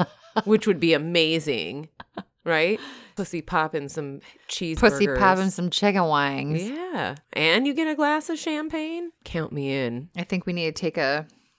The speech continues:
Speaker 1: a little trip to Lunch at Bavaria. <laughs>
Speaker 2: I'm down.
Speaker 1: I mean, the girls are pretty hot.
Speaker 2: I'm in. I'm here for it.
Speaker 1: Let's go.
Speaker 2: I would be more here for it if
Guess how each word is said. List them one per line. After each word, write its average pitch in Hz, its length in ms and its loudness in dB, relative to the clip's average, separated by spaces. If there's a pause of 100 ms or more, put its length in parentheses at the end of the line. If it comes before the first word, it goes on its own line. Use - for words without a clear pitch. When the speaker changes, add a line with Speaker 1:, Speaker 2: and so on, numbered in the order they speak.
Speaker 1:
a 170 80 -2
little 160 260 2
trip 165 320 -8
to 139 360 0 (120)
Lunch 208 460 6
at 214 200 2
Bavaria. 175 560 6 (460)
<laughs> 202 60 -2 (1500)
Speaker 2:
I'm 170 120 -4
down. 120 400 -2 (180)
Speaker 1:
I - 40 -12
mean, 196 320 -4
the 185 100 -10
girls 269 400 -10
are 392 160 -10
pretty 262 240 -6
hot. 190 360 -6 (140)
Speaker 2:
I'm 151 160 -6
in. 202 200 -4
I'm 165 180 -2
here 180 240 -2
for 123 300 -2
it. 123 140 -4 (200)
Speaker 1:
Let's 185 240 -8
go. 185 480 0
Speaker 2:
I 151 380 0 (180)
would 160 300 -6
be 165 140 -2
more 151 280 0
here 147 240 -2
for 147 220 -2
it 139 80 -4
if 135 180 -8